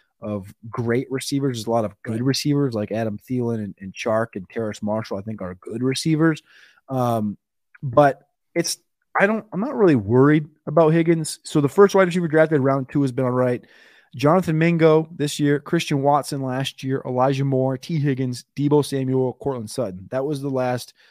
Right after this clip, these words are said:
Speaker 1: six drafts. So they've been pretty good. And again, that is just on the surface, and that's giving, that's, that's where you give the N F L credit for things, because going into day two, it's like, "All right, who's the best receiver on the board?"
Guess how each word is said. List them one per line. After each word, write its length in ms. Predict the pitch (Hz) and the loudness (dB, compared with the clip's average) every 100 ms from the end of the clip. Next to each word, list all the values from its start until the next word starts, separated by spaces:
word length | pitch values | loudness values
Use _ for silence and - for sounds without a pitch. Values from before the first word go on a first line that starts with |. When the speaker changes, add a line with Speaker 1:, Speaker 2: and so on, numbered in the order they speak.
| _ | _
Speaker 1:
six 380 | - - 151 - | -14 -10 -8 -6
drafts. 480 | 135 113 85 - - _ _ _ | -6 -6 -6 -14 -20 _ _ _
So 280 | 156 147 - | -2 -2 -2
they've 200 | 147 160 | 0 2
been 220 | 143 185 185 | 4 4 2
pretty 180 | 180 | -2
good. 120 | 147 165 | 0 0
And 100 | 139 | 0
again, 200 | 127 123 | -2 -2
that 120 | 151 | -2
is 80 | 139 | -4
just 140 | 135 | -4
on 80 | 139 | -6
the 80 | 110 | -6
surface, 400 | 139 135 135 120 | -6 -8 -8 -8
and 100 | 123 | -8
that's 200 | 131 139 | -8 -6
giving, 420 | 139 131 123 104 _ _ _ _ | -4 -2 -4 -6 _ _ _ _
that's, 260 | 139 156 - | -4 -4 -6
that's 240 | 147 151 | -6 -4
where 80 | 175 | -4
you 140 | 165 143 | -4 -2
give 360 | 143 135 120 | 0 0 -2
the 200 | 123 110 | -8 -6
N 100 | 127 | -4
F 180 | 131 120 | -4 -4
L 140 | 117 | -6
credit 360 | 107 117 110 101 _ | -6 -6 -6 -8 _
for 180 | 110 104 | -10 -8
things, 280 | 107 107 101 | -10 -10 -10
because 380 | 120 123 110 _ _ _ _ | -6 -4 -4 _ _ _ _
going 240 | 135 165 170 | 2 2 2
into 160 | 151 | -2
day 220 | 131 127 | -2 -2
two, 260 | 120 139 123 | -2 -2 -2
it's 140 | 113 | -4
like, 180 | 104 92 - - - _ | -8 -10 -12 -16 -16 _
"All 80 | 131 | -2
right, 80 | 120 | -2
who's 160 | 143 135 | -2 -2
the 60 | |
best 220 | 135 131 | -2 -2
receiver 260 | 135 139 123 | -4 -4 -4
on 60 | 110 | -4
the 60 | |
board?" 280 | 107 87 | -4 -6